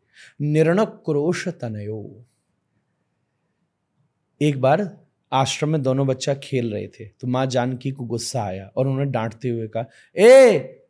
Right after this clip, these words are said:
निर्णक्रोश तनयो, इधर आ", मतलब, "हे निर्दयी के बच्चों, इधर आओ।" उस भरी सभा में लवकुश बोले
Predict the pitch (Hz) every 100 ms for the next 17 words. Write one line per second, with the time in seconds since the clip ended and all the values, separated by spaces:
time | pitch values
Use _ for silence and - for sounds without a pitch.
0 | - 175 185 233 240 - 196 208 - 190
1 | 170 175 208 233 185 185 214 160 107 -
2 | 135 131 190 233 240 - _ - - 220
3 | 220 175 190 180 202 226 226 214 165 160
4 | - 233 185 240 233 147 - - _ _
5 | _ _ _ _ - 143 120 143 190 175
6 | 160 151 160 151 131 135 143 139 117 110
7 | 123